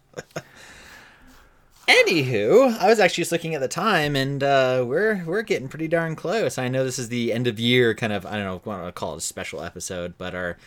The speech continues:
talking about stuff. And, uh, yeah, as, as usual, it's been an absolute joy, and thank you again so much for this opportunity to be able to create this content and, uh, co-podcast with you, because it has been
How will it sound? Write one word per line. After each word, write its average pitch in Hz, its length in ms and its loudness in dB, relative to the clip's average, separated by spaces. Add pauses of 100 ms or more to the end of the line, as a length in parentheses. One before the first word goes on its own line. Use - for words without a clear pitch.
(300)
talking 104 340 -10
about 95 240 -8
stuff. 101 400 -8
And, 104 240 -6
uh, 95 380 -6 (420)
yeah, 226 380 4
as, 175 420 2
as 156 240 -2
usual, 190 680 2
it's - 160 -8
been 143 140 -4
an 127 160 -4
absolute 135 560 0 (160)
joy, 120 500 0
and 117 520 -4
thank 123 400 -2
you 127 100 2
again 117 240 -2
so 113 180 -4
much 107 220 -4
for 110 140 -10
this 104 180 -6
opportunity 104 720 -6
to 110 140 -10
be 101 160 -6
able 101 160 -6
to 101 340 -6 (480)
create 127 680 0
this 127 220 0
content 120 720 -6
and, 98 400 -8
uh, 98 440 -8
co-podcast 110 1080 -6
with 110 240 -10
you, 117 240 -8
because 110 280 -8
it 107 80 -8
has 107 200 -10
been 117 320 -2